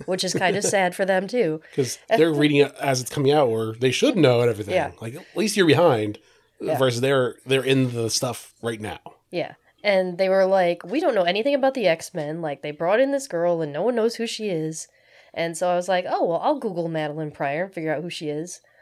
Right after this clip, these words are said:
Speaker 1: But kinda no, because she's a lot of things. And she came, she actually first appeared in Uncanny X-Men one hundred sixty-eight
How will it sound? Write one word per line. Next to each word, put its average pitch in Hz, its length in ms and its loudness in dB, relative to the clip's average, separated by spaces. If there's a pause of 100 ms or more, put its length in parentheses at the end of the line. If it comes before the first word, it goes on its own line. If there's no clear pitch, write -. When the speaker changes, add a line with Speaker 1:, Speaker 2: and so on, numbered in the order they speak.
(140)
Speaker 1:
But 185 160 -2
kinda 302 360 -2
no, 226 280 4
because 160 600 -6 (180)
she's - 240 -4
a 359 60 -2
lot 165 340 0
of 147 120 -8
things. - 420 -20 (100)
And 160 400 -6 (720)
she 220 180 -8
came, 208 300 -2
she 208 240 -4
actually 208 720 0
first 240 380 -2
appeared 214 340 0
in 170 80 0
Uncanny 190 560 -2
X-Men 170 680 -2
one 180 220 -2
hundred 202 320 -6
sixty-eight 175 840 -6